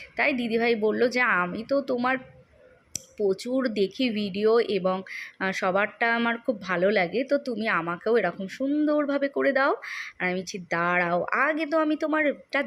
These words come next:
দেখাই যে তোমার কানের অবস্থাটা কতটা কেটে গেছে।" আর এই নিয়ে খুব হাসাহাসি করছিলাম আমরা। তো যাই হোক, তো এরকমভাবে আমি তোমাদের দেখানোর চেষ্টা করছি যে দেখো দিদিভাইটার কতটা কান কেটে গেছে। আর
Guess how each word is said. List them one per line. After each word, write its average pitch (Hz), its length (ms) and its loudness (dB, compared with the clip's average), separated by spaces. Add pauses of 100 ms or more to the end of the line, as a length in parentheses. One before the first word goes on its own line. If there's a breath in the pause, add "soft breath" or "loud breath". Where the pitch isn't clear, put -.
দেখাই 185 520 -2
যে 359 100 -2
তোমার 196 340 -6
কানের 311 320 0
অবস্থাটা 339 460 -2 (220)
কতটা 196 560 2
কেটে 302 260 -2
গেছে।" 285 300 2 (400 loud breath)
আর 170 180 0
এই 175 180 0
নিয়ে 208 160 0
খুব 302 180 0
হাসাহাসি 180 460 -4
করছিলাম 175 500 -6
আমরা। 165 220 -4 (560 loud breath)
তো 285 140 2
যাই 277 260 4
হোক, 262 160 2 (600 loud breath)
তো 349 160 2
এরকমভাবে 254 640 2
আমি 254 120 2
তোমাদের 233 300 0
দেখানোর 180 340 -2
চেষ্টা 269 280 -4
করছি 302 240 -2
যে 320 100 2 (240)
দেখো 196 640 2 (420)
দিদিভাইটার 214 600 -4 (120)
কতটা 226 880 2 (140)
কান 277 260 -2
কেটে 269 260 -2
গেছে। 262 360 0
আর 269 160 0